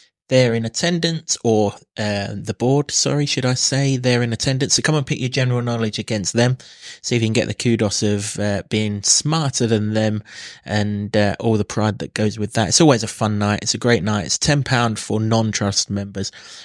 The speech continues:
five pound for trust members, and you can get tickets on the link that's been sent out to members via email or that's on our website and our socials right now.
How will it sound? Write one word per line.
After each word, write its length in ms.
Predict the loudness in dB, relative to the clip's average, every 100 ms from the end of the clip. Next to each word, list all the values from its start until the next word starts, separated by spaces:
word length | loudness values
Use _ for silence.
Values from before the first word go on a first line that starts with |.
| -20
five 280 | -4 -2 0
pound 200 | 0 -2
for 100 | -2
trust 280 | -2 0 0
members, 260 | 0 0
and 100 | -2
you 120 | -2 -4
can 120 | -4
get 200 | -4 -2
tickets 500 | -4 -2 -2 -2 -4 -6 -14 -10 0
on 160 | 2
the 80 | 4
link 300 | 4 4 2
that's 240 | 0 0 0
been 160 | -2
sent 280 | 0 0 -2
out 200 | -4 -4
to 80 | -2
members 320 | 0 0 0
via 240 | 0 2
email 340 | 2 0 0 0
or 80 | -4
that's 200 | -2 -2
on 80 | -2
our 140 | -4
website 480 | -4 -4 -4 -4 -4 -8 _ _ _ _ _ _ _
and 100 | 2
our 140 | 2 0
socials 480 | -2 -2 -2 -4
right 260 | -4 -4 -4
now. 280 | 0 2